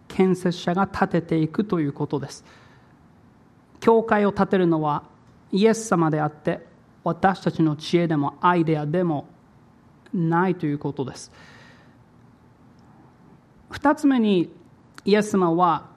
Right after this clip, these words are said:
「私は教会を建てます」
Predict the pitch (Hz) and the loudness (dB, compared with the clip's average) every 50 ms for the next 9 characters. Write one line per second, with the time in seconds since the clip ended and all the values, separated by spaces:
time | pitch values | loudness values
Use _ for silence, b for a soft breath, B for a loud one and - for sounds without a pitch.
0 | - - - - - - 165 170 - 165 - 226 220 214 - - 226 208 214 208 | -20 -20 -20 -18 -8 -2 0 0 2 2 2 0 0 0 -4 -4 0 2 4 4
1 | 202 202 - - - - - _ _ - _ _ _ _ - - - - 294 302 | 2 2 0 -6 -18 -20 -20 _ _ -20 _ _ _ _ -14 -8 -2 0 2 2
2 | 311 302 302 302 - 240 233 233 226 226 220 220 226 214 208 208 - 214 208 202 | 2 2 0 0 0 0 2 2 2 2 0 0 0 -2 -2 0 -2 0 0 0
3 | 190 185 - - - 240 240 | 0 -2 -4 -4 -4 -4 -4